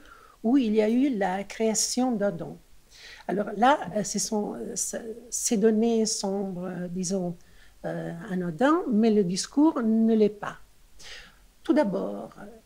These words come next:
donc, euh, la comédie a eu des, une datation interne.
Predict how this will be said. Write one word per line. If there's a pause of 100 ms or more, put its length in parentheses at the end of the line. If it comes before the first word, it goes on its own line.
donc,
euh, (480)
la
comédie (100)
a
eu
des,
une
datation
interne.